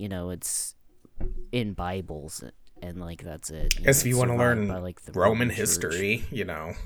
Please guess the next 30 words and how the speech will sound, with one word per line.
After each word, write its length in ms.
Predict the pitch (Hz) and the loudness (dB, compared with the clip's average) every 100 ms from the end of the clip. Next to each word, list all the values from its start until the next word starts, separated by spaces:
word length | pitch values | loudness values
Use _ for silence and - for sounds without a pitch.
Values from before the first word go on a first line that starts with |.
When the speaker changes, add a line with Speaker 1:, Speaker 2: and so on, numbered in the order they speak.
| - | -6
Speaker 1:
Yeah. 460 | 98 90 85 90 87 90 - _ _ - - - | -6 -8 -6 -8 -8 -12 -20 _ _ -20 -20 -12
Speaker 2:
All 140 | 131 120 | -8 -4
their 120 | 113 | -2
Speaker 1:
Which 100 | 170 | 0
is 20 | |
Speaker 2:
shit's 200 | 220 214 | 0 -2
in 80 | - | -2
Speaker 1:
cool 80 | 107 | 0
Speaker 2:
Latin, 220 | 113 117 | 0 0
Speaker 1:
and 80 | 113 | 0
all, 60 | 117 | 0
Speaker 2:
right? 260 | 107 127 | 0 0
Speaker 1:
but, 1700 | 92 90 87 87 - 107 - - - - - _ _ _ _ _ - 104 | -2 -6 -6 -10 -14 -20 -20 -20 -20 -20 -20 _ _ _ _ _ -6 -2
uh, 340 | 104 101 101 | 0 0 -2
yeah, 460 | - 117 117 92 90 - | -2 -2 0 -2 -8 -8
they, 200 | 101 95 | -8 -6
like, 240 | 95 90 | -6 -8
invented 560 | 87 87 90 87 87 - | -10 -8 -8 -8 -12 -10
Latin. 500 | 76 60 - 58 - | -10 -10 -12 -12 -2
Speaker 2:
<laughs> 680 | 135 - 175 - 160 - - | 0 4 2 2 0 0 2
Oh. 360 | 104 92 - - - - | 2 2 -2 -4 -12 -10
Speaker 1:
Yeah. 480 | 87 82 78 69 - 180 - - _ _ _ - _ - | -8 -8 -8 -10 -12 -16 -18 -20 _ _ _ -20 _ -2
I 100 | 120 | -2
think. 500 | - 131 90 - - - | 2 0 0 -8 -18 -8
I 100 | 107 | -8
think. 380 | 92 82 - - _ - | -8 -12 -16 -20 _ -14
I 60 | 113 | -10
could 160 | 127 104 | -8 -6
be 120 | 104 | -6
wrong. 340 | 87 85 90 | -6 -8 -12